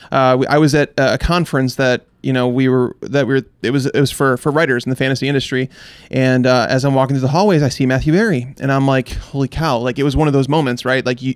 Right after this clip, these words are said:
a guy that you've seen on T V, that I've listened to on podcasts, and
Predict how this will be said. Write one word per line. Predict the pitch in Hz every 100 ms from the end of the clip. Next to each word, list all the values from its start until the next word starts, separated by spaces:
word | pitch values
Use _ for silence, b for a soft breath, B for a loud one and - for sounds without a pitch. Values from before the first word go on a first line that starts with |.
| -
a | 131
guy | 139 143
that | 139
you've | 131 131
seen | - - 147
on | 131
T | - 139
V, | 131 160
that | 135 123 -
I've | 127
listened | 139 139 139
to | 139
on | 123
podcasts, | - 190 175 135 123 -
and | 131